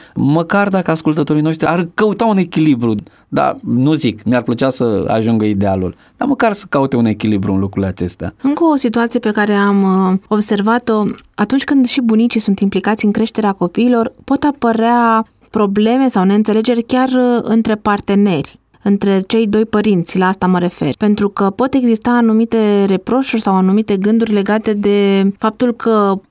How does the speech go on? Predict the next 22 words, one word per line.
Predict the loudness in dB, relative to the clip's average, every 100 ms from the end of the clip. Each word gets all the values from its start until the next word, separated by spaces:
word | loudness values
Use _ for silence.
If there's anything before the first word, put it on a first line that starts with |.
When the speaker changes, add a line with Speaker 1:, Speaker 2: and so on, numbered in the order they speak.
| -4
Speaker 2:
bunicii | 0 2 2 2 0
dintr-o | 2 2 2
anumită | 2 2 0
parte | -2 0 0 -2 -2 0 0
sunt | 0 -2 0 0 0
mai | 2
Speaker 1:
Așa. | 2
Speaker 2:
implicați | 0 0 -2 0 0 0 -4 -10 -12 _
și | -4
ceilalți | -2 0 2 0 2
nu. | 2 4 0 -6 _ _
Sau, | -10 -2 0 2 2
uh, | 2 2 2
soțul | 0 0 0 -2
îi | 0
poate | 0 0
reproșa | -2 -2 -2 -2
soției, | -2 -4 -2 0 2
de | 2
exemplu, | 0 0 0 0 -2
faptul | -2 -2 -4 -4
că | -2